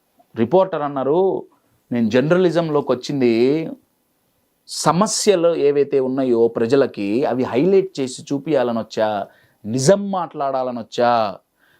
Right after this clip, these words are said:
కానీ నా బాస్ చెప్పిన న్యూసే రాయాలి,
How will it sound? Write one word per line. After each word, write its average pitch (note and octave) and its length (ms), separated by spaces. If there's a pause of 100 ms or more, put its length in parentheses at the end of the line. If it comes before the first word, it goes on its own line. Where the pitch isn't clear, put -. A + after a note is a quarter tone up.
కానీ C#3 560
నా C3+ 220
బాస్ C#3 480
చెప్పిన D3+ 260
న్యూసే B2+ 360
రాయాలి, A2 760